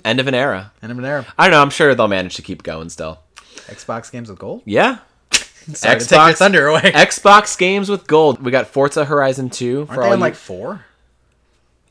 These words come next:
Speaker 1: I think so.
Speaker 2: Which one are they on?
Speaker 1: I don't know.
Speaker 2: Stop releasing them.
Speaker 1: <laughs> Pe-, there's a market for racing games. We are not that market.
Speaker 2: Okay.
Speaker 1: Cool. Uh, and For Honor. That's
Speaker 2: Mm, yeah,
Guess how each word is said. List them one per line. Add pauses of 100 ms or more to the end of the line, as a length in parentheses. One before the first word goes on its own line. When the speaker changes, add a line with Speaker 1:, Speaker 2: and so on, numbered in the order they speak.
(1080)
Speaker 1:
I
think
so.
Speaker 2:
Which
one
are
they
on? (300)
Speaker 1:
I
don't
know.
Speaker 2:
Stop
releasing (220)
them.
Speaker 1:
<laughs>
Pe-, (220)
there's (120)
a
market
for
racing
games. (160)
We
are
not
that
market. (420)
Speaker 2:
Okay. (280)
Speaker 1:
Cool. (240)
Uh,
and
For
Honor. (300)
That's (500)
Speaker 2:
Mm,
yeah,